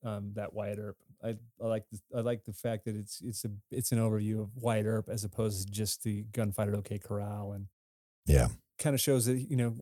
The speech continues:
Speaker 1: Earp wasn't such a great character. I mean, wasn't such a man, man of character. He had his
Speaker 2: No.
Speaker 1: own, he had his own agenda.
Speaker 2: Yes. Me, me, me, me.
Speaker 1: Yeah, for sure. But yeah, man, this, this, uh, it, Silverado. I mean,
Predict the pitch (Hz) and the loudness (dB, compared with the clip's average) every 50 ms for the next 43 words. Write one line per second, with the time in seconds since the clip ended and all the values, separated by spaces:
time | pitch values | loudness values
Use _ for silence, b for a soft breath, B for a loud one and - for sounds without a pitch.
0 | - - 120 110 - - 117 113 101 110 110 - - - 113 101 110 101 110 107 | -4 -4 -4 -4 0 0 0 2 2 0 -4 -6 -4 -4 -4 -4 -4 -4 -2 -2
1 | 107 - - - 113 110 113 107 - - 107 107 104 - - 127 117 117 110 110 | -2 -4 -4 -4 -2 -2 -2 -2 -2 -2 -4 -4 -4 -6 -4 -2 0 0 4 6
2 | 120 113 101 117 117 - 120 - - 120 113 - 120 117 - - 123 120 123 127 | 6 6 6 4 0 0 0 0 0 0 -2 -2 -2 -6 -2 0 0 2 4 6
3 | 117 113 113 117 - 120 117 117 117 113 107 - - 123 117 113 113 - - 117 | 6 6 6 6 6 6 6 6 6 6 4 2 4 4 4 4 4 4 2 2
4 | 113 110 113 120 117 131 127 107 92 80 76 69 69 69 - 62 62 64 64 - | 2 2 0 2 6 10 12 12 12 12 12 10 10 8 6 6 4 2 -2 -6
5 | - _ _ - - 147 147 143 123 135 127 120 113 - 120 120 117 110 107 98 | -10 _ _ -2 2 4 4 6 8 8 6 6 6 6 6 6 6 6 4 4
6 | 85 - _ - - 85 73 - - - - _ _ _ - - 98 117 131 127 | 2 -2 _ 6 8 8 8 8 6 2 -2 _ _ _ 4 10 12 12 12 12
7 | 104 82 - _ _ _ _ _ - 104 104 98 98 98 98 95 92 90 90 87 | 12 10 8 _ _ _ _ _ 4 8 8 10 10 10 8 8 6 6 4 2
8 | 78 76 - - _ - 143 - - - 104 - - - - - 143 120 - 110 | 2 0 -2 -2 _ -2 -2 0 0 -2 -2 -2 -2 -4 0 2 4 4 4 4
9 | - - - _ - 165 156 170 196 202 143 123 120 127 135 143 139 _ _ _ | 2 -2 -4 _ 0 4 6 6 6 6 4 2 0 -2 -4 -6 -10 _ _ _
10 | _ - 127 127 113 - - - - - - 104 117 143 139 127 - - 147 143 | _ -8 -8 -8 -8 -8 -8 -6 -4 -4 -4 -4 -6 -10 -10 -10 -8 -8 -8 -8
11 | - _ _ _ - - - 175 165 156 160 151 160 170 156 113 101 104 120 131 | -10 _ _ _ -8 -4 -2 -2 0 2 2 2 2 2 0 -2 -4 -6 -6 -8
12 | 123 123 123 | -8 -8 -10